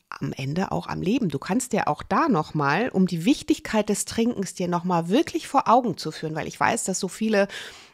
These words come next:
Menschen damit oft strugglen, ja, dass sie irgendwie vergessen zu trinken, dass sie, ja, es irgendwie nicht in den Tag integriert kriegen, ausreichend zu trinken.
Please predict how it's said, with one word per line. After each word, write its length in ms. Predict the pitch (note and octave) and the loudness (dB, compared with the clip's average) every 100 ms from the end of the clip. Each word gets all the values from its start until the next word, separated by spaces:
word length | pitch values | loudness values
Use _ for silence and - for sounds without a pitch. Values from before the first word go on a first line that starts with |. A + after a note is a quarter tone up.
| _ | _
Menschen 400 | G3+ G#3+ C4 A3+ | 2 4 4 2
damit 320 | F#3+ F3+ F3 - | 2 2 -2 0
oft 420 | G3 - - - _ | 0 -2 -12 -14 _
strugglen, 760 | - - G3 A3 C#4 E3 C#3 D3+ | -8 -2 8 8 8 2 0 -4
ja, 240 | D#3+ G3 | -4 -4
dass 240 | F#3+ F#3 - | -4 -8 -8
sie 100 | - | -6
irgendwie 360 | G3+ G#3 G3+ | -4 -4 -6
vergessen 580 | - F3 F#3+ G#3 - G#3 | -6 -4 0 0 0 0
zu 160 | G3+ - | 0 -2
trinken, 800 | - F#3 F#3+ F3+ F#3 F#3 F#3 F3+ | -2 0 2 0 0 0 0 0
dass 220 | F3 - | -2 -2
sie, 240 | F3+ F3+ - - - - - | -2 -2 -4 -12 -14 -18 -2
ja, 300 | A#3+ B3+ F#3 | 6 6 6
es 160 | F3 - | 0 0
irgendwie 420 | G3+ B3+ A#3+ G#3+ | 2 2 2 0
nicht 260 | G#3 A3+ - | 0 -2 -2
in 100 | G#3+ | 0
den 140 | G3+ | 0
Tag 320 | F#3+ G3+ A3 | 2 0 2
integriert 540 | - G3 F#3+ G#3+ D#4+ - | 0 -2 -2 0 -2 -2
kriegen, 260 | - D#3 | -6 -6
ausreichend 500 | - D#3 - D#3 D#3 | -4 -6 -4 -6 -6
zu 100 | D#3+ | -10
trinken. 320 | - E3 E3+ | -10 -10 -10